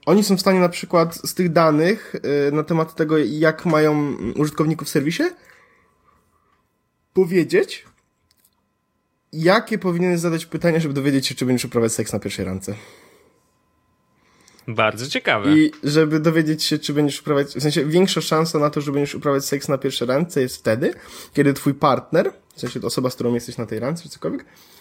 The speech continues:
Speaker 1: lubi piwo. Od-, zap-, jeśli zapytasz, czy lubi to piwo i odpowiesz, że tak, masz większą sa-, szansę na to, że nie będziesz spać dzisiaj sam. Bo okazuje się,
Speaker 2: E,
Speaker 1: że
Speaker 2: panowie,
Speaker 1: <laughs> bo ok-
Speaker 2: pamiętajcie, żeby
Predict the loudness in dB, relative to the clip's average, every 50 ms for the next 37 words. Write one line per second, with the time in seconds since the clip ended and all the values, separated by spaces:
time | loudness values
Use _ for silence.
0 | -4 0 2 4 4 2 2 0 -2 -2 0 2 0 0 0 -4 -10 -20 _ _
1 | _ _ -8 -6 -6 -6 -6 0 0 0 2 4 2 2 4 4 2 2 2 0
2 | 2 0 0 0 0 0 -2 0 0 0 -2 -2 0 0 2 4 4 2 2 0
3 | -6 -20 -20 _ _ _ _ _ -2 -2 0 2 0 0 0 0 2 2 2 2
4 | -2 -6 -14 _ _ _ _ _ _ _ -2 -2 0 2 0 0 0 0 -4 -2
5 | 0 0 0 0 -2 -6 -4 -2 0 0 0 0 0 0 0 0 0 -2 -2 -2
6 | -6 _ _ _ _ -12 -6 -4 -4 -2 -2 -2 -4 -6 -6 -6 -8 -8 -6 -6
7 | -6 -8 -6 -6 -6 -6 -8 -10 -14 _ _ _ _ _ _ _ _ _ _ _
8 | -20 -20 -20 -20 -20 -20 -20 -20 _ _ -4 0 2 2 4 4 4 2 4 4
9 | 4 4 4 2 2 2 0 0 2 2 2 2 2 2 2 2 2 2 4 2
10 | 2 -2 -6 _ -10 -8 -6 -2 2 4 4 4 2 2 0 -2 0 0 0 -2
11 | 0 0 0 0 0 -2 -4 -4 -6 -6 -8 -12